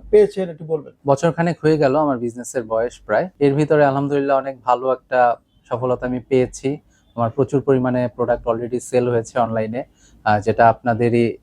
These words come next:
Speaker 2: মানে, বলা যায় হেল্পের কারণে বা আপনাদের যেসব সিস্টেমগুলো আছে, এগুলো আমি ইউজ করেই সফলতাটা পেয়েছি ultimately।
Speaker 1: অনেক ভাই, আপনি তো আমাদের সাথে দীর্ঘদিন হলে কাজ করছেন,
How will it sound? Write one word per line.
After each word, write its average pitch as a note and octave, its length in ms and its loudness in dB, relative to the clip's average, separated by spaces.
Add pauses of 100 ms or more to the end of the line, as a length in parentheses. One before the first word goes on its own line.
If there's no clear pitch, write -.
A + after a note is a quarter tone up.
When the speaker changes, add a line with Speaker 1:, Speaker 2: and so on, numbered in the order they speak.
(300)
Speaker 2:
মানে, G#2+ 180 -4
বলা G#2+ 260 2
যায় G#2 400 0
হেল্পের A#2 320 0
কারণে A2+ 520 -4
বা A2+ 100 -4
আপনাদের A2 440 -6 (480)
যেসব A2 380 2 (120)
সিস্টেমগুলো A#2 640 -4
আছে, A2 220 -4
এগুলো A2+ 220 -2
আমি A2 280 -4 (280)
ইউজ B2 240 0
করেই C3+ 400 4 (240)
সফলতাটা G2+ 500 0
পেয়েছি F#2+ 420 -2
ultimately। - 420 -10
Speaker 1:
অনেক A3 260 6
ভাই, F#3+ 140 6
আপনি F3 240 8
তো C4 80 8
আমাদের B3 460 8
সাথে G#3 320 4
দীর্ঘদিন G3+ 380 4
হলে G#3 200 8
কাজ F3+ 380 2
করছেন, D3 540 0